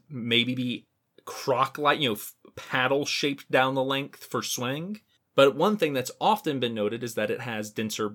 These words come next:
bones, what seem to be unusually dense bones for a terrestrial land-living animal,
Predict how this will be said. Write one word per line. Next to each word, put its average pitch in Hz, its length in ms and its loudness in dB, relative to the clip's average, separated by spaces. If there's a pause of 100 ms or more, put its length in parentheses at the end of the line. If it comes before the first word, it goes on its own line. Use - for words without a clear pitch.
(140)
bones, 101 800 -4 (320)
what 113 160 -2
seem 139 260 0
to 139 60 -2
be 113 420 -6 (320)
unusually 127 800 0
dense 104 320 -4
bones 104 340 -4
for 113 180 -2
a 101 160 -4 (260)
terrestrial 117 720 2
land-living 113 600 -4
animal, 92 420 -10